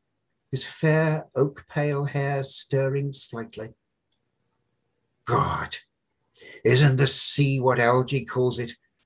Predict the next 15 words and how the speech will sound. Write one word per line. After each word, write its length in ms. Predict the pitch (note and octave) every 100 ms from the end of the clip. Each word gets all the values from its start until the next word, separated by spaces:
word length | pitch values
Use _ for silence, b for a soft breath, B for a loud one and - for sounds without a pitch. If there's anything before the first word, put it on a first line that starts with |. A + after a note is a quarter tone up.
| _
A 100 | F#2
grey 560 | F#2 - A2+ D3+ D#3 D3+
sweet 580 | - - - D#3+ - A2
mother. 640 | B2 A#2+ B2 B2+ A#2 E2+ _ _ _ - b b b
The 100 | E3+
snot 540 | - - G#3 A3 -
green 460 | - G#3 G3+ G3 F3+
sea, 760 | D#3 - D3 B2+ A#2 A2+ G2+ _ _ _ _ _
the 80 | G#2+
scrotum 1080 | - - - - E2 G2 A2 A2 F#2+ F#2 E2+
tightening 580 | A2 G#2+ - G2 F2+ F2
sea. 680 | - A2+ G2+ F#2 F2+ E2+ _ _ _ _ -
Epi 640 | A2 - C#3 C#3+ C3+ C3 B2+
oinopa 1000 | C3 C3 C3 C3 C3 C3+ - B2+ B2 - -
ponton. 920 | C3+ A#2 - C3 A#2+ A2+ G2+ F#2